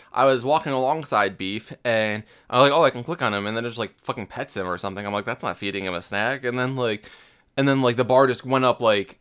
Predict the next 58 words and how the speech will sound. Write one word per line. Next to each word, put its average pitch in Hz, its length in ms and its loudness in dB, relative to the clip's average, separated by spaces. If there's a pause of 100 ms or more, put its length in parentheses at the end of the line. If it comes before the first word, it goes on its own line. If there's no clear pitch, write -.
(120)
in 107 140 -6
twenty 123 360 -2
seconds, 107 560 -6
like, 110 160 -2
while 113 140 8
I - 20 8
was 110 100 2
trying 123 140 4
to 120 80 0
figure 110 220 0
out 104 160 4
what 107 160 0
to 107 100 -14
do. 98 460 -2 (260)
And 113 160 -4
then, 113 280 0
like, 104 160 -2
he 120 80 -4
was 110 100 -4
fully 113 320 -8
fed, 107 360 -2
and 101 160 -6
then 101 100 -4
they're 95 120 -2
like, 92 160 -2
"Next 135 240 -4
stage." 98 520 -6 (260)
I'm 135 140 -8
like, 127 160 -2
"What?" 156 380 -8 (180)
Only 160 160 -4
one 139 280 -2
person 175 420 -2
out 104 180 0
of 104 140 -8
the, 110 140 -2
like, 104 340 -2 (260)
seventy 139 560 -2
people 117 380 -6
that 98 180 -2
were 104 160 0
there 110 260 6
got 101 240 0
an 110 80 -6
achievement 104 480 -4
for 104 140 -12
feeding 104 340 -6
beef, 117 240 -6
and 107 100 -6
I'm 104 120 -4
like, 95 240 -2
"What? 165 480 -6
How 156 120 0
do 202 100 4
I 226 100 4
even 196 180 2
do 233 160 0
this?" 101 380 -2